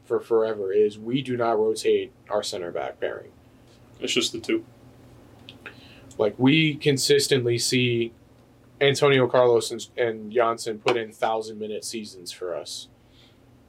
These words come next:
Speaker 2: Well, I mean, if it's a game every, or once every week, fine. But if you got a midweek match, you gotta find rotation somewhere.
Speaker 1: Yep. And we don't do that.
Speaker 2: Nope.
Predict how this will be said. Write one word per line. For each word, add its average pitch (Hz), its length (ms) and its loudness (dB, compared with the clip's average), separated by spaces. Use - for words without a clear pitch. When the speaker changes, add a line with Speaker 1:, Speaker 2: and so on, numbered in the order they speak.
Speaker 2:
Well, 135 240 4
I 143 80 2
mean, 120 280 -4
if 143 140 -2
it's 139 120 -2
a 135 60 0
game 135 280 0
every, 113 380 2
or 117 140 0
once 117 280 2
every 110 180 2
week, 110 280 -2
fine. 107 400 -2
But 123 120 2
if 110 80 -6
you 123 80 0
got 135 140 8
a 110 40 4
midweek 107 360 -2
match, 107 380 -8
you 123 100 -10
gotta 113 220 4
find 107 260 -2
rotation 104 420 -2
somewhere. 113 320 -6
Speaker 1:
Yep. - 160 2
And 127 160 2
we 131 120 4
don't 120 200 4
do 110 160 -4
that. 87 280 -2
Speaker 2:
Nope. 123 140 -6